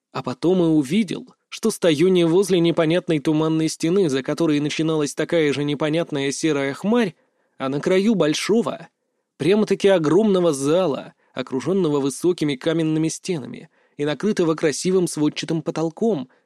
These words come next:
который смутно напоминал потолки на старых музейных полотнах, изображающих роскошные пиры в каком-нибудь средневековом замке. Правда, ни столов, ни людей —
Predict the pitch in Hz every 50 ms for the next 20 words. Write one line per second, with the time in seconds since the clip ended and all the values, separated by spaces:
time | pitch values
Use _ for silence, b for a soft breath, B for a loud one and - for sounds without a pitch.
0 | _ _ - - - - 139 139 143 151 - - 226 277 294 254 226 208 208 208
1 | 175 - 185 170 165 180 208 214 190 - - 165 135 143 131 131 127 - 208 214
2 | 185 143 131 - - 190 190 180 156 - - 147 135 139 170 170 160 151 - -
3 | 143 135 147 190 233 247 - - - - - _ _ _ _ _ - - 156 170
4 | 185 180 208 208 190 254 269 254 220 - - 226 - - 165 160 180 - - -
5 | 208 196 - 190 180 180 180 170 - 196 190 170 151 127 123 - _ _ _ _
6 | _ _ _ _ - - 208 175 - 156 151 151 143 135 127 135 135 - - _
7 | _ _ _ - - - 208 202 196 202 196 196 196 - 175 151 131 151 156 170
8 | 175 180 151 120 123 123 - - - - _ _ _ _ _ _ _ _ _ _
9 | _ _ _ _ _ _ _ - - 240 226 202 240 233 240 269 254 - - 208
10 | 196 185 170 180 208 208 - - _ _ _ _ _ _ - 240 285 294 247 202
11 | 160 135 131 139 160 180 175 165 _